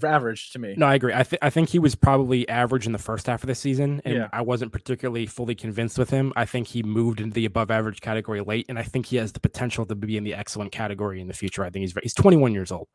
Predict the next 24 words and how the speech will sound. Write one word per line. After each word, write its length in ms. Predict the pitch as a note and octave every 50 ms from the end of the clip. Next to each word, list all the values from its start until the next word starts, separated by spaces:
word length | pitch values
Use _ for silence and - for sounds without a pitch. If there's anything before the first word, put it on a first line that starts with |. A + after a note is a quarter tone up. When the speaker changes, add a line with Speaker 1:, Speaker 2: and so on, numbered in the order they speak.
| _ _ _ - A2
Speaker 1:
I, 80 | C3 B2+
Speaker 2:
I 60 | - -
Speaker 1:
that's 180 | D3 B2+ C3 A#2
Speaker 2:
think 160 | C#3+ C#3 C3+
he's 100 | B2+ A2+
Speaker 1:
crazy. 200 | A#2 G2+ G#2+ G#2 - -
Speaker 2:
very 140 | A#2 G#2 G2
promising, 400 | - G2 F2+ F2+ - - D#2+ E2+
so. 200 | - - G2 F2 -
Speaker 1:
Yes, 280 | C3+ B2+ G2+ F#2+ _ _ _ _ _ _ _ _ _ -
I 100 | D3 D#3
agree. 260 | D3+ C#3 A#2+ A2 G2+ - _ - _ _ - _ _ _ -
Um, 920 | C#3 C#3 C#3 C3+ C3+ C#3 C#3 C3+ C3 C3 C3 C3 B2+ B2+ C3 B2+ B2+ B2+ -
duh, 80 | - D3+
duh, 60 | C#3+
duh, 100 | C3+ C#3+
duh. 300 | C#3 - F#3 F#3 F3 E3 - _ _ _ _ _ _ _ _ _
Florian 760 | - - - - - F3 A3 C#4 F4 F#4 F#4 D#4+ D4 G3 D3
Flick. 800 | - - - - - - - C#3 D#3+ E3+ C3+ - - - - - _ _ - - - _ _ _ _ _ _ _ _ _ - -
I, 220 | - E3+ F3 E3+ D#3 - - - - _ _ _ _ _ _ _ _ _ _ _ _ _ _ _ _ _ _ _ _ _ _ _ _ _ - -
it's, 120 | G#3 - -
it's 200 | - A3+ - -
tough. 320 | C4 G3 D3+ - - - _ -
I, 220 | F#3+ G#3 G#3 F#3+